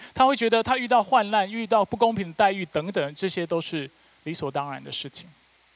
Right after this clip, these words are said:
那你觉得他结的果子能够成就上帝的意吗？不行。所以我们看到，不管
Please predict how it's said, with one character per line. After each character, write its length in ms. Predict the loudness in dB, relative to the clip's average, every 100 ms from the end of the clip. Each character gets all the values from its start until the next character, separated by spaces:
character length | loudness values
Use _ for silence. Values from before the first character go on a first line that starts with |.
| _ _ _ _ _ _ _ _ _ _ _ _ _
那 160 | 2 2
你 100 | 2
觉 140 | 0
得 60 | 2
他 200 | 2 0
结 300 | 0 -4 -2
的 140 | -2
果 280 | -4 -8 -8
子 260 | -8 -8 -10 -16 -20 _ _ _
能 160 | -10
够 320 | -2 0 0 -2 _ _ -10
成 260 | -8 -6
就 180 | -4 -4
上 240 | -4 -8
帝 140 | -10 -14
的 80 | -14
意 140 | -16
吗？ 160 | -18 -20 _ _ _ _ _ _ _ _ _
不 80 | -12
行。 180 | -10 -12 -20 _ _ _ -20 -2
所 120 | 0
以 20 |
我 40 |
们 60 | 2
看 160 | 2 4
到， 80 |
不 120 | 2 4
管 340 | 4 4 0